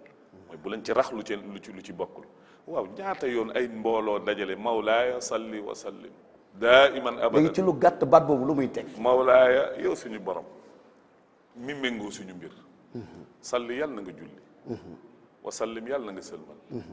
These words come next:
Speaker 1: Mawlaaya salli wa sallim, daa'iman abadan. Xam nga lu tax, lu tax mu foor? Euh,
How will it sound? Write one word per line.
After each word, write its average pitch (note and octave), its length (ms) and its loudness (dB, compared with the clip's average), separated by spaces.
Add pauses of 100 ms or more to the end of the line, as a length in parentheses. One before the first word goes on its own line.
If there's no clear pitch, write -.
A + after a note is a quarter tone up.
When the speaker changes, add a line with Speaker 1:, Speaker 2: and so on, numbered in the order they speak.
(1080)
Speaker 1:
Mawlaaya A2 480 -2
salli F2 340 -12 (280)
wa G2 160 -6
sallim, E2+ 360 -10 (1080)
daa'iman F2 480 -2 (720)
abadan. F2 400 -8
Xam C3+ 220 -12
nga C#3 80 -8
lu C3+ 100 -12
tax, - 120 -18 (440)
lu A#2+ 120 -8
tax D3+ 180 -2
mu A#2+ 60 -10
foor? F2 220 -6 (2000)
Euh, F2+ 240 -10